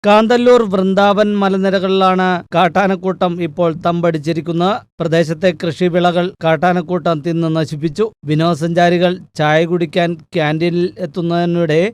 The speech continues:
രണ്ട് കാട്ടുകൊമ്പന്മാർ ഇവരെ ഓടിക്കുകയായിരുന്നു. തല നാരിഴയ്ക്കാണ് ഇവർ രക്ഷപ്പെട്ടത്. വൃന്ദാവൻ മലനിരകളിൽ ആപ്പിൾ, സബർജിൽ ഉൾപ്പെടെയുള്ള പഴവർഗ്ഗങ്ങളുടെ കൃഷിവിളകളും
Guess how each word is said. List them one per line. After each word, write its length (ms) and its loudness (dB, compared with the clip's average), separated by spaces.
രണ്ട് 220 2
കാട്ടുകൊമ്പന്മാർ 760 0
ഇവരെ 240 2
ഓടിക്കുകയായിരുന്നു. 800 0
തല 180 2
നാരിഴയ്ക്കാണ് 760 0
ഇവർ 260 -2
രക്ഷപ്പെട്ടത്. 520 -2
വൃന്ദാവൻ 560 4
മലനിരകളിൽ 560 2
ആപ്പിൾ, 280 2
സബർജിൽ 480 0
ഉൾപ്പെടെയുള്ള 720 2
പഴവർഗ്ഗങ്ങളുടെ 800 0
കൃഷിവിളകളും 600 -2